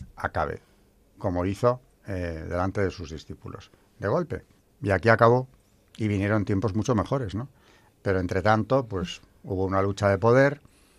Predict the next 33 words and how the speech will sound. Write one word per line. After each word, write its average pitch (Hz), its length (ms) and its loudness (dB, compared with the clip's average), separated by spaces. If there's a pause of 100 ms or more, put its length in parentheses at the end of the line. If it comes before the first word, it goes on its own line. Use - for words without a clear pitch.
(380)
hubo 95 160 -6
una, 90 100 -2
un 92 340 -4
intento 92 480 -4
de 90 80 -2
intromisión 87 520 -4
en 90 100 -2
la 87 80 0
Iglesia 87 320 -4
fuertísimo, 123 680 -4 (340)
y - 280 -10
los 78 160 -8
papas 92 300 -6
supieron 98 320 -6
defenderse, 101 580 -6 (320)
aunque 104 280 2
a 107 60 6
la 101 100 6
vez 143 220 2
tenían 135 260 0
que 131 60 -2
hacer 127 200 0
dentro 123 240 -2
esa 113 200 -2
reforma 110 460 -4
moral 98 420 0 (260)
del 87 180 -10
clero, 80 320 -12 (340)
que - 100 -4
era 80 80 -4
importantísima. 76 760 -8 (880)
Bueno, 113 340 4
mm, 95 540 0